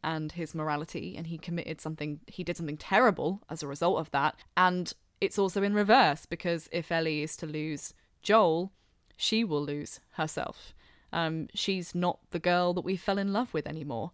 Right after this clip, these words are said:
in the first game. Like, she's everything we imagined that Joel was at his worst. I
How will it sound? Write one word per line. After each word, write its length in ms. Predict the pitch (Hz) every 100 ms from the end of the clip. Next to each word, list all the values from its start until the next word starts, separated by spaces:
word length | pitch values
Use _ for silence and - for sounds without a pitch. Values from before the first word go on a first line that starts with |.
| -
in 120 | 180
the 80 | 180
first 340 | - 190 185
game. 340 | - 214 147 -
Like, 200 | 151 -
she's 240 | - 208 196
everything 560 | 180 175 180 175 170 -
we 180 | 170 175
imagined 400 | 170 175 175 170
that 100 | -
Joel 340 | - 175 180
was 280 | 170 175 175 -
at 120 | 180
his 200 | - 190
worst. 500 | 175 220 170 - - -
I 300 | 190 196